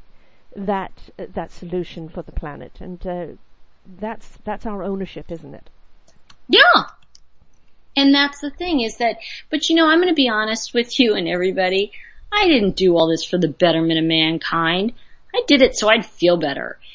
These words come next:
Speaker 2: You know, if it helps some people, that was great. But I was much more selfish than that.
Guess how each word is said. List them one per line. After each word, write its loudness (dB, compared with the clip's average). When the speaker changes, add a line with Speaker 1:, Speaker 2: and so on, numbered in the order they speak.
Speaker 2:
You 0
know, 8
if 0
it 0
helps 0
some 4
people, 0
that 2
was -4
great. -4
But -2
I 2
was 0
much 0
more -4
selfish -2
than -4
that. -6